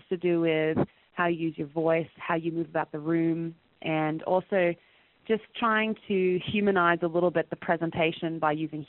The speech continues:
humor and, uh, using self-disclosure, so telling stories about yourself. I mean, students love to hear about their teachers, but it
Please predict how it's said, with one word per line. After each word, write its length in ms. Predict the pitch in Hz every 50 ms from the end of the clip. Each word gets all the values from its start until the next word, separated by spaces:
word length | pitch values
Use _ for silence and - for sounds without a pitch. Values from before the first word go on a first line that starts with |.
| -
humor 560 | - 233 233 220 214 214 214 208 202 202 196 - -
and, 460 | - 165 165 160 156 156 156 156 165 - _ - _ -
uh, 160 | 165 165 165
using 480 | 160 160 165 170 165 165 170 156 160 160 - -
self-disclosure, 800 | 175 170 - - 147 - _ _ - 170 165 175 175 165 190 185 -
so 60 | -
telling 280 | 175 - 180 165 156 160 - _
stories 380 | - 196 196 196 196 196 190
about 200 | 196 196 190 180
yourself. 420 | - 190 180 _ - 185 180 185 - _ _ _ _ _ _ _ _ _ _ _ -
I 40 |
mean, 280 | 180 175 175 170 170 170 - _ _ _ _ _
students 340 | - 214 202 196 180 -
love 160 | 185 165 160 160
to 60 | - 160
hear 140 | 160 160
about 200 | 156 156 143 -
their 100 | - 160
teachers, 400 | 156 - - 160 - - 170 165 165 -
but 120 | - 156
it 140 | 151 147 -